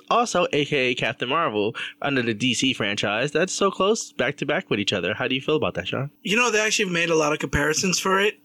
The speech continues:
Speaker 2: but I will say that for me, Captain Marvel is nothing like Shazam.
Speaker 1: No. Well,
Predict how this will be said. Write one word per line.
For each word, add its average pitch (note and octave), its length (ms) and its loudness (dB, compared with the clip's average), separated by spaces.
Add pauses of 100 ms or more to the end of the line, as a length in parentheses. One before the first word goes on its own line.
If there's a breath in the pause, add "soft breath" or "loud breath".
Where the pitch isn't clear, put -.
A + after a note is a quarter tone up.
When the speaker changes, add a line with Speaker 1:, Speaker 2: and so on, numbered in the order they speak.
Speaker 2:
but E3+ 300 0
I D#3+ 100 0
will F3 260 2
say D#3+ 400 2
that D3 340 0 (260)
for - 240 -2
me, G3+ 480 0 (560 soft breath)
Captain G#3+ 380 0
Marvel F3+ 300 2
is C#3+ 140 0
nothing C#3+ 300 -6
like A#2+ 140 -6
Shazam. A2+ 340 -4 (320)
Speaker 1:
No. A#2+ 520 -2
Well, D3 380 2